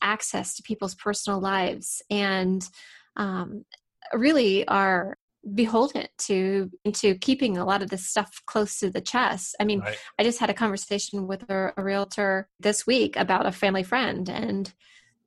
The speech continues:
Speaker 1: this is not, you know, it's like, "Okay, the, I mean, you need to keep this close to the chest, but here's what, you know, this person is looking for." And what a service, you know, to be able to transition people in,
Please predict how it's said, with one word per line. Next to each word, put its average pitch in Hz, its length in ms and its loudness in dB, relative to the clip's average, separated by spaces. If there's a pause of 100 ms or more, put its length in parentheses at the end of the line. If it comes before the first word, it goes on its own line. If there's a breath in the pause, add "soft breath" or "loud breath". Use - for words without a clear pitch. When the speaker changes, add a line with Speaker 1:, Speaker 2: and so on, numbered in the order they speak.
(380)
Speaker 1:
this 220 180 2
is 208 180 0
not, 202 200 0 (120)
you 208 140 -2
know, 190 240 0
it's 311 100 -10
like, 208 220 -6
"Okay, 214 180 -4
the, 185 120 0
I - 40 0
mean, 190 160 0
you 220 80 4
need 226 120 2
to 226 60 -6
keep - 180 -4
this 214 160 0
close 202 260 0
to - 80 -16
the 196 80 -4
chest, 208 400 -2
but - 100 2
here's 208 280 0
what, - 180 0
you 214 160 -4
know, 180 140 0
this 185 160 -4
person 196 320 -4
is 185 120 -6
looking 254 320 -2
for." - 360 0 (440 loud breath)
And 233 560 2 (360)
what 247 240 2
a - 20 -2
service, - 840 -4 (160)
you 214 100 -4
know, 190 220 -2
to 190 160 -10
be 208 180 -2
able 196 440 2
to 185 440 2
transition 196 540 0
people 196 300 -2
in, 190 280 -2